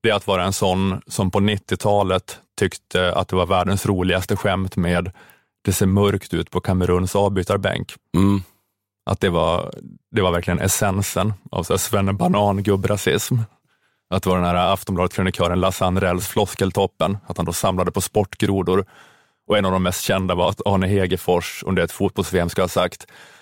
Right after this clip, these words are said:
Speaker 1: att "Det ser mörkt ut på Kameruns avbytarbänk", för att det då var så en bild på nedstämda Kamerunspelare på bänken för att de låg under i matchen.
Speaker 2: Mm.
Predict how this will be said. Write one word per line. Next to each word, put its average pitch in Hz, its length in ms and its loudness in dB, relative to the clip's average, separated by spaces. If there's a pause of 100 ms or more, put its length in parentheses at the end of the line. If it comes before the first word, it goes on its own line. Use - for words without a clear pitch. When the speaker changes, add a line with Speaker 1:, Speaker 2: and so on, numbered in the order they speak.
(160)
Speaker 1:
att 101 120 -2
"Det 107 80 2
ser 107 140 2
mörkt 101 440 2
ut 82 100 -2
på 92 80 -4
Kameruns 90 520 -2
avbytarbänk", 95 1040 0
för 90 100 -2
att 85 60 -2
det - 80 -4
då 82 80 -2
var 82 120 0
så 87 80 -2
en 87 120 0
bild 87 300 -2
på 90 220 2 (340)
nedstämda 90 720 0
Kamerunspelare 92 800 0
på 87 100 -4
bänken 90 400 -2
för 85 60 -2
att 80 60 -4
de 82 220 -2
låg 92 180 2
under 90 240 2
i 90 40 0
matchen. 95 520 0 (100)
Speaker 2:
Mm. 87 180 2